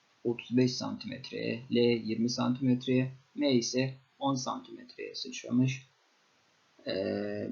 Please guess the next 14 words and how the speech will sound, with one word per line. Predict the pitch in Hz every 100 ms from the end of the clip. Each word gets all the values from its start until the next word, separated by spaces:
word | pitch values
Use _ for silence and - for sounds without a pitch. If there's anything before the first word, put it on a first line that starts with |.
| -
bakalım | 147 143 139 127 139 135 135
bu | 156
etkinlikle | 151 - 139 135 131
ilgili | 131 123 123
olarak | 120 127 135 135 - _ _ _ 120
bize | 131 127 123 127 131 - _
hangileri | 135 139 123 110 107 110 -
doğrudur | 113 117 107 104 101
diye | 117 127 131 - _ _
soruyor. | - - - 117 135 139 - - _ _ _ _ _ _
Ee, | 123 127 123 147
birinci | 160 156 165
yargımız | 147 135 139 147 -
sıvılar, | 147 143 143 156